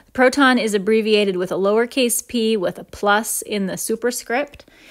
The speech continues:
which should make sense. Uh, P for proton and plus to indicate its charge.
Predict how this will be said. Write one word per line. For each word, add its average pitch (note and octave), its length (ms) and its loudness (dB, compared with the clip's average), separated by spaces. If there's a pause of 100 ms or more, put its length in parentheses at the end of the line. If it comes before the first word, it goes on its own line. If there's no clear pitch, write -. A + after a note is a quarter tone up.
(240)
which - 120 -10
should G#3+ 220 -2
make F#3+ 240 -6
sense. C4+ 500 0
Uh, F3+ 180 0
P A3 160 -6
for - 140 -8
proton B3 560 0
and F#3 160 -8
plus F#3+ 360 0
to - 160 -6
indicate F#3+ 400 -6
its - 180 -10
charge. A3 520 0